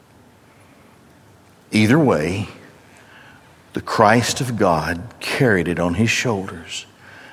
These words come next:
and brought it, Logos, brought it into time and space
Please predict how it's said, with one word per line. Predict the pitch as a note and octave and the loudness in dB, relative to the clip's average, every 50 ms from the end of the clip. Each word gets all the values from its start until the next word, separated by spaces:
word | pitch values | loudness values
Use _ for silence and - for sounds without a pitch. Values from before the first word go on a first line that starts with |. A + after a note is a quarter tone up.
| - - - | -20 -14 -6
and | - G#2+ F#2+ F#2 F2 | -2 0 0 2 4
brought | F#2 A#2 B2+ A#2+ A2 F#2+ | 6 6 8 6 6 4
it, | F#2+ F2 - - - - - - - - - - - - - - - - - - _ _ _ _ - _ _ _ _ _ _ _ _ _ _ _ _ _ - | 2 0 -2 -4 -10 -12 -14 -16 -20 -20 -20 -20 -20 -20 -20 -20 -20 -20 -20 -20 _ _ _ _ -20 _ _ _ _ _ _ _ _ _ _ _ _ _ 0
Logos, | - F#2 G#2+ B2 C3 A#2 F#2+ F#2+ D2 C2 - - - - - - - - - - - - - - _ _ _ _ _ _ _ _ _ - _ _ _ _ _ _ | 4 6 8 8 8 8 6 4 4 2 0 -2 -4 -4 -6 -6 -10 -12 -16 -20 -20 -20 -20 -20 _ _ _ _ _ _ _ _ _ -20 _ _ _ _ _ _
brought | - F#2 F2+ F2+ G#2+ A2 A2 A#2 B2+ C3 C3+ | -10 -8 -2 2 6 8 8 8 8 8 8
it | C#3+ - - - - - - - - - - - - - - - | 6 6 4 -2 -8 -12 -12 -14 -16 -20 -20 -20 -20 -10 -4 0
into | G2+ G2+ F2+ G2+ F#2+ | 0 0 0 0 -4
time | - - - A#2+ A2+ B2 B2 B2 B2+ C3 B2+ A#2+ A2+ - - - - - - - - - - - - - - | -4 -2 -2 0 2 2 2 2 2 0 -2 -2 -6 -10 -18 -20 -20 -20 -20 -20 -20 -20 -20 -20 -20 -10 -4
and | - G2 G2 F#2+ | -2 -2 0 0
space | - - - - A#2+ G#2 F2+ E2 E2 - - - - - - - - | -2 -2 -2 -2 0 0 0 -2 -4 -6 -6 -4 -4 -4 -6 -8 -10